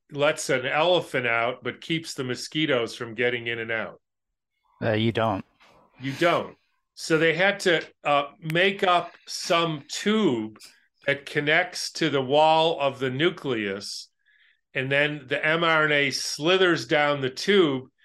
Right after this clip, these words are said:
Speaker 1: and then exits to the ribosomes attached to the tube. The problem is there still has to be a door. And so wherever there's an exit, the, the hydrogen ions would get in,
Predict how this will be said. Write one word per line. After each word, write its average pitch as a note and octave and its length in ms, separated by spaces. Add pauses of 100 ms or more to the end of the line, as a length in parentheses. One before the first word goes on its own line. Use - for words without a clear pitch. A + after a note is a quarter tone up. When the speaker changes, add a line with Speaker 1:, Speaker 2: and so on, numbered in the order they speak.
(260)
Speaker 1:
and C3+ 140
then C3+ 240
exits D#3 600
to - 180
the C3 140
ribosomes C#3 960
attached C#3+ 600
to C3 100
the A2+ 100
tube. D3 440 (1040)
The C3+ 80
problem F#3+ 520
is C#3+ 200
there D3+ 160
still G3 340
has E3 320
to D#3 100
be C#3 180
a C3+ 100
door. D#3+ 500 (680)
And B2+ 120
so C#3 240
wherever D#3 480
there's C#3 280
an C3 100
exit, C3+ 600 (500)
the, D3+ 120 (160)
the C3 340
hydrogen E3 520
ions C3 340
would B2 220
get B2+ 220
in, C3 420